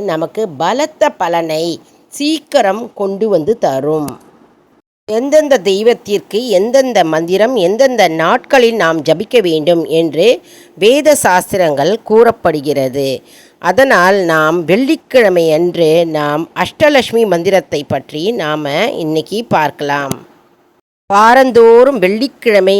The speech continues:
அன்று நாம் மகாலட்சுமியை பூஜை செய்தால் நமக்கு பலன் அபரிதமாக கிடைக்கும். அஷ்ட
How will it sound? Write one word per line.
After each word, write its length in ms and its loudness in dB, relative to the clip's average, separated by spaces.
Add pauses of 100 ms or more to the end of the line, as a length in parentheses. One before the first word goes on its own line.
(120)
அன்று 300 0 (200)
நாம் 160 -2 (100)
மகாலட்சுமியை 880 0 (140)
பூஜை 280 0 (160)
செய்தால் 500 -2 (360)
நமக்கு 360 -2 (280)
பலன் 380 2 (340)
அபரிதமாக 960 2 (160)
கிடைக்கும். 600 0 (1040)
அஷ்ட 360 -4